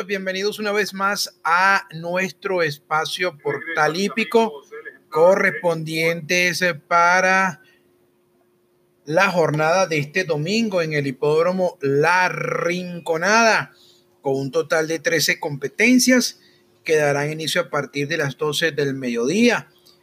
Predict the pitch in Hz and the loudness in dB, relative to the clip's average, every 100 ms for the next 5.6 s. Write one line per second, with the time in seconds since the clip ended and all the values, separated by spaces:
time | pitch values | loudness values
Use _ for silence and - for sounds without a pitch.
0 | _ _ _ _ _ 240 262 196 151 170 | _ _ _ _ _ 2 2 0 -2 -2
1 | 175 208 208 196 180 170 160 147 147 190 | 0 2 4 4 2 2 -2 -2 -2 0
2 | 196 - 160 147 143 147 151 165 175 185 | 0 0 0 0 -2 -2 0 0 0 -2
3 | 170 175 147 143 143 151 175 165 165 165 | -4 -8 -6 -6 -4 -6 -8 -2 0 0
4 | 160 170 185 214 214 - 226 139 135 123 | -2 2 4 4 -2 -10 -12 -10 -8 -6
5 | - 160 170 175 185 - | -4 -2 -2 -2 -4 -6